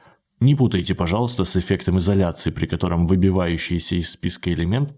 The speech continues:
запоминается лучше однородной массы, ведь тут речь идет не о списках, а именно о деятельности. Как избежать эффектов, связанных с квазипотребностями?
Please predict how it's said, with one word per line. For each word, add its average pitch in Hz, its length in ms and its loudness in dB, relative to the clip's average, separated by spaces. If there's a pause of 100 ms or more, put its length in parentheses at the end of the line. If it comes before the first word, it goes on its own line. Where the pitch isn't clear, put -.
запоминается 87 640 0
лучше 101 340 0
однородной 87 540 0
массы, 85 520 -4
ведь 101 320 0
тут - 220 0
речь 90 260 0
идет 85 240 -4
не 85 120 -4
о 80 100 -8
списках, - 640 -6
а 82 120 -8
именно 87 340 0
о 87 200 -6
деятельности. 85 800 -6 (1300)
Как 113 280 -2
избежать 85 720 0
эффектов, 95 560 -2
связанных 92 640 0
с - 100 -6
квазипотребностями? 87 1200 -4